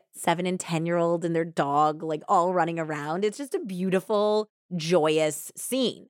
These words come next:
So everybody looks like they're having a great time. At this whole resort, there's only the Duncans, the couple, Dory, the cousin, and the Ungers.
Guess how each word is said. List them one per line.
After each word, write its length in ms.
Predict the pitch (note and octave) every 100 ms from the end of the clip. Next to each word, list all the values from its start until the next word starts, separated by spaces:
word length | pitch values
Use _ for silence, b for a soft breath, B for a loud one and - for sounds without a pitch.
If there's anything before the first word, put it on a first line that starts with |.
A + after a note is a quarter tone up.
| _ _ _ _ _
So 140 | - -
everybody 540 | A3 D4 F4+ F4+ D#4+
looks 340 | C4+ A3+ - -
like 380 | G3 F#3 F#3 - _ -
they're 260 | F3 E3 D#3 -
having 240 | F3 D#3
a 60 | D#3
great 180 | D3 C#3
time. 340 | D#3 C3 D3 - _ _ _
At 420 | A#3+ C4 E4+ - - A#3
this 280 | A3+ A3
whole 340 | - A3+ G#3+ G#3
resort, 760 | F3+ D#3 F3+ C3 A2+ - - - _ _ _ _ -
there's 180 | G#3+ G3
only 640 | A3+ A3 A#3 A3 G#3 G3 F3+ _ _ _ _
the 120 | A3+ G#3
Duncans, 380 | F#3 F3+ G3+
the 80 | G#3+
couple, 540 | A3+ D3 - C#3+ D#3+ D#3+ _ _ _ _ -
Dory, 520 | F3+ G#3 E3+ D#3+ E3+ F#3+
the 100 | F3
cousin, 540 | E3 C#3+ D3 D3 F3 - _ _ _
and 460 | G#3 G3 F#3+ F#3 F3
the 140 | F#3 F3+
Ungers. 460 | F3 D#3 C#3+ D#3+